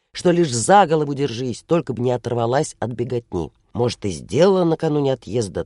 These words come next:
то, что давно намеревалась сделать: поменять назначение передней витрины под штучную бакалею.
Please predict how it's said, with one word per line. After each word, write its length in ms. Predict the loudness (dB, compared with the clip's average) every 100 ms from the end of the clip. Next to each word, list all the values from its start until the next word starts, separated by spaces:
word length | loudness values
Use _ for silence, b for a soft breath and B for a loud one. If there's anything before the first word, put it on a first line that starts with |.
| _
то, 240 | -2 -2 -2 _ _
что 220 | -10 -6
давно 520 | -2 -2 -2 0 4 4
намеревалась 680 | 4 2 -2 -2 -2 -4
сделать: 500 | -8 -6 -6 -6 -14 _ _ _ -2
поменять 600 | 2 2 2 0 -4 -10
назначение 760 | -2 -2 0 -4 -4 -6 -4 -6
передней 460 | -6 -6 -6 -6 -8
витрины 540 | -8 0 4 4 2 _ _
под 220 | -6 -4
штучную 680 | -8 -10 -8 -6 -6 -6 -6
бакалею. 640 | -6 -8 -6 -6 -8 -12